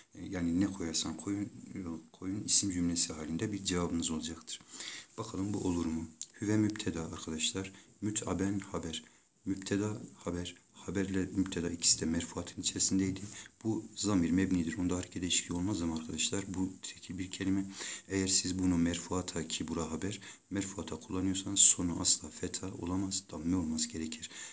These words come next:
Ve hüve müteabün demeliydi. Ve hüve müteaben diyemez. Bakalım bu da müteabün, bu da damme, bu da damme.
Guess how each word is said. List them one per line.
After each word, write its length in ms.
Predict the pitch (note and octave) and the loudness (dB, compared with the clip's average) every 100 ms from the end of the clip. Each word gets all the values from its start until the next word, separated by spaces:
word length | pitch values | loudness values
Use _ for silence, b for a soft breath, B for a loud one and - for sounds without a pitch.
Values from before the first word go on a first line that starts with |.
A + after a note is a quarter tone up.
| B | B
Ve 100 | G2 | -4
hüve 180 | G2 F#2 | -2 -2
müteabün 720 | D#2+ F#2+ - E2+ D#2+ G2 F2+ | 0 0 -2 -4 2 4 4
demeliydi. 560 | E2+ E2+ D#2 D#2+ D#2+ - B B - | 4 2 0 -2 -4 -8 B B -10
Ve 80 | F#2+ | -6
hüve 140 | F2 | -2
müteaben 520 | F2+ F2+ F2 E2+ G2+ G#2+ A2+ - | -2 -2 -4 -2 -2 -2 -6 -8
diyemez. 300 | F2 D#2+ D#2+ - B B B B B B _ _ _ _ _ _ - | -6 -4 -6 -10 B B B B B B _ _ _ _ _ _ -10
Bakalım 460 | G#2+ G2 F#2+ A2 - - | -4 -2 -4 -6 -12 -6
bu 120 | A2 | -4
da 80 | G#2 | 0
müteabün, 640 | F2+ - F#2+ E2+ G#2 A2+ A2+ | 0 0 -2 -2 0 -2 0
bu 140 | G2+ | 0
da 140 | F2+ E2 | 0 0
damme, 340 | E2 G2+ G#2 | 0 0 -2
bu 80 | G2 | -4
da 140 | - | -6
damme. 300 | D#2 D#2+ G2+ | -4 -2 -2